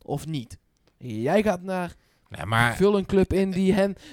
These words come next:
Speaker 1: die Pereiro wil hebben." Want
Speaker 2: buiten dat, eh, hij loopt wel clubs mis waar hij ook had kunnen spelen. Eh, want hij zakt gewoon qua, qua niveau verder af.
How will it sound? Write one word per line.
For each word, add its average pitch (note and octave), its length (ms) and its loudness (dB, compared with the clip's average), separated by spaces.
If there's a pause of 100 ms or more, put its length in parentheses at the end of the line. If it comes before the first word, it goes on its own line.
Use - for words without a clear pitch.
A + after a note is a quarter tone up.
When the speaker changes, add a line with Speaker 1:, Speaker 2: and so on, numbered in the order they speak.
Speaker 1:
die G#3+ 120 0
Pereiro G#3+ 480 4
wil G3 180 0
hebben." A#3 280 -2
Want F3+ 160 2
Speaker 2:
buiten F#3 320 10
dat, F3+ 420 6
eh, D#3 260 -2
hij F3+ 120 0
loopt E3+ 240 4
wel F3+ 200 6
clubs - 500 -2
mis D#3+ 420 0
waar D3 200 2
hij D3 120 0
ook G3+ 140 2
had D3 140 2
kunnen A#2+ 200 -4
spelen. A#2 500 -4 (300)
Eh, C3+ 280 -2 (100)
want E3+ 160 2
hij E3+ 140 0
zakt E3 220 0
gewoon D#3+ 180 0
qua, D3 320 0
qua E3 140 -2
niveau D3+ 320 4
verder B2 220 2
af. E3+ 320 -2